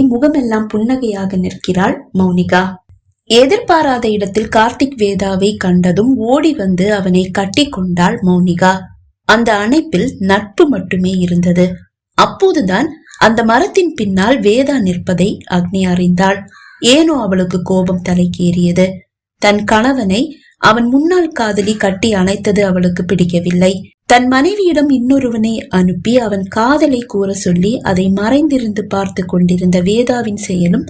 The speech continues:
அவளுக்கு சிறிது கூட பிடிக்கவில்லை. அனைத்து கோபமும் ஒன்றாக திரண்டு பூமி மீது திரும்பியது. "என்ன சார்,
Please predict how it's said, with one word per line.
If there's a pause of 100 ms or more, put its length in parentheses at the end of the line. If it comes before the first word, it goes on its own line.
(260)
அவளுக்கு
சிறிது
கூட
பிடிக்கவில்லை. (540)
அனைத்து
கோபமும்
ஒன்றாக
திரண்டு (420)
பூமி
மீது
திரும்பியது. (760)
"என்ன
சார்,